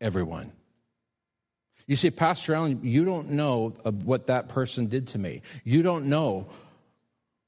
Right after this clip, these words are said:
what my friend did to me. You don't know what my uncle did to me." You don't know. I had someone come up to me after the first service this morning and said, "This is the hardest sermon I've ever heard." And tears streaming down her cheeks.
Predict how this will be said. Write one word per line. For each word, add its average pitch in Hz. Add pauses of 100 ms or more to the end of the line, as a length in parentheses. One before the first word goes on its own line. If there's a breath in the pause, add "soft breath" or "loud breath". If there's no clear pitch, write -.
(120)
what 120
my 123
friend 120
did 107
to 104
me. 95
You 117
don't 143
know 135
what 104
my 107
uncle 107
did 92
to -
me." 85 (840)
You 131
don't 135
know. 113 (1200)
I 117
had 117
someone 127
come 127
up 127
to 127
me 123
after 120
the 120
first 117
service 98
this -
morning 104
and 101
said, 110 (240 loud breath)
"This 120
is 110
the 117
hardest 117
sermon 113
I've 101
ever 110
heard." 107 (500 soft breath)
And 95
tears 127
streaming 123
down 113
her 117
cheeks. -